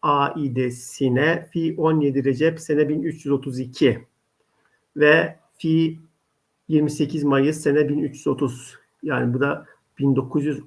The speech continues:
on dört arkadaşlar. Birinci Dünya Harbi'nin başladığı sıralar,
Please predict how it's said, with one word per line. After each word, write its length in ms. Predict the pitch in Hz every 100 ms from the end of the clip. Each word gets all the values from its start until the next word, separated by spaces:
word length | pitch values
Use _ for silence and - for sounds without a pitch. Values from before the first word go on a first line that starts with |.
| -
on 320 | 143 147 120
dört 220 | 117 117
arkadaşlar. 760 | 123 120 - 120 - 160 160 - _ _ -
Birinci 380 | 131 131 131 123
Dünya 280 | 131 135
Harbi'nin 420 | 127 120 131 156 131
başladığı 580 | 123 - 147 139 143
sıralar, 600 | 143 - 139 131 160 170